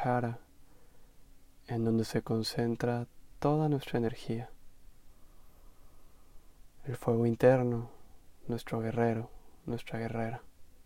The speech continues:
Conecta con este arquetipo en la forma en la que te sientas llamado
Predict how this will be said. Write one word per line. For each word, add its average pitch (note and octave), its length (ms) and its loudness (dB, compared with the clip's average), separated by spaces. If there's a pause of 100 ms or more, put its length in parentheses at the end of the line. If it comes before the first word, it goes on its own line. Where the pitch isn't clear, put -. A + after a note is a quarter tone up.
(3750)
Conecta C3+ 840 2 (140)
con A#2+ 220 0
este - 280 -2
arquetipo B2+ 720 -4 (2250)
en B2 140 -4
la A#2+ 100 -4
forma C#3+ 540 2
en C3 80 0
la A#2+ 100 -2
que A#2 140 -6
te - 160 -4
sientas B2 720 -2
llamado A#2+ 600 -2